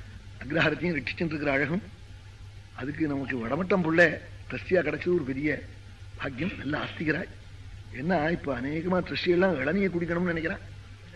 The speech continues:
அவன் அங்க இருக்கிற இளநியை ஏதாவது குடிச்சு விட்டு வயத்துல வலியை சம்பாதிச்சுக்கிறான். அதுக்கு முடியாம உத்தன்ராம பிள்ளையும்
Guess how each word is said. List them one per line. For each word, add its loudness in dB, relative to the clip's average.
அவன் -6
அங்க 2
இருக்கிற 6
இளநியை 8
ஏதாவது 8
குடிச்சு -2
விட்டு 4
வயத்துல 8
வலியை 6
சம்பாதிச்சுக்கிறான். 2
அதுக்கு 0
முடியாம 8
உத்தன்ராம 6
பிள்ளையும் 6